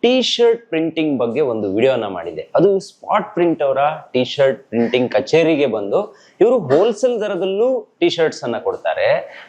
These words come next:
ಜೊತೆಗೆ ರಿಟೇಲ್ ಅಲ್ಲೂ ನೀವು ಟೀ ಶರ್ಟ್ ಅನ್ನ, ಅದರಲ್ಲೂ ಅತ್ಯುತ್ತಮ ಕ್ವಾಲಿಟಿಯ ಟೀ ಶರ್ಟ್ ಅನ್ನ ನೀವು ಇಲ್ಲಿ ಪ್ರಿಂಟ್ ಮಾಡ್ಕೋಬಹುದು. ಒಂದು ಕಡಿಮೆ ಅವಧಿಯಲ್ಲಿ ನಿಮ್ಮ ಮನೆ ಬಾಗಿಲಿಗೂ ಅದನ್ನ ತರಿಸ್ಕೋಬಹುದು ಅಂತ ಹೇಳಿ ಒಂದು ವಿಡಿಯೋನ ಮಾಡಿದೆ.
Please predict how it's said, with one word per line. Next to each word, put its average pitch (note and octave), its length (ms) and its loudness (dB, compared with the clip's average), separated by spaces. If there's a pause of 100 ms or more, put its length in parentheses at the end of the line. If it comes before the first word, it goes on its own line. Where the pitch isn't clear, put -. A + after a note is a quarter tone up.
ಜೊತೆಗೆ A#3+ 380 4
ರಿಟೇಲ್ B3 520 2
ಅಲ್ಲೂ A#3 220 0
ನೀವು G3 320 0
ಟೀ F3 160 0
ಶರ್ಟ್ D3+ 320 0
ಅನ್ನ, C3 160 0 (260)
ಅದರಲ್ಲೂ F3+ 520 2 (240)
ಅತ್ಯುತ್ತಮ A3 880 0
ಕ್ವಾಲಿಟಿಯ A3+ 520 0
ಟೀ G3+ 200 -4
ಶರ್ಟ್ F3 300 -4
ಅನ್ನ D3+ 180 -2 (380)
ನೀವು C#3 320 2
ಇಲ್ಲಿ C#3 320 -2
ಪ್ರಿಂಟ್ C3 460 -2
ಮಾಡ್ಕೋಬಹುದು. E3+ 960 -4
ಒಂದು F3 220 4
ಕಡಿಮೆ C#4 500 2
ಅವಧಿಯಲ್ಲಿ G3+ 540 -4
ನಿಮ್ಮ A3+ 320 0
ಮನೆ G3+ 120 -2
ಬಾಗಿಲಿಗೂ D#3 420 -2
ಅದನ್ನ C#3+ 200 -4
ತರಿಸ್ಕೋಬಹುದು C3+ 880 0
ಅಂತ G#2+ 220 -2
ಹೇಳಿ A2 160 0
ಒಂದು A#2 220 -2
ವಿಡಿಯೋನ A#2 280 2
ಮಾಡಿದೆ. G2+ 640 -4